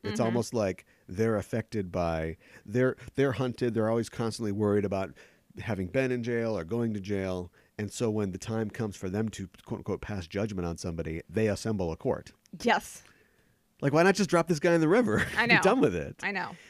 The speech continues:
Speaker 1: But yet they do that. And so, you know, I think that's a, just a commentary on the sort of institutions that sort of guide us. And,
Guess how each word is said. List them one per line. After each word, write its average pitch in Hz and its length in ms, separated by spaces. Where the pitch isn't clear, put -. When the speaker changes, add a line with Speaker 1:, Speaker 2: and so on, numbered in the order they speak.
Speaker 1:
But 160 140
yet 160 180
they 156 100
do 170 260
that. 87 260
And 95 100
so, 117 420
you 175 100
know, 127 60
I 117 40
think 113 140
that's 113 220
a, 101 60
just - 180
a - 40
commentary 85 640
on 85 140
the 85 100
sort 85 220
of 82 260
institutions 98 880
that 82 420
sort 92 240
of 85 140
guide 87 340
us. 82 340
And, 82 240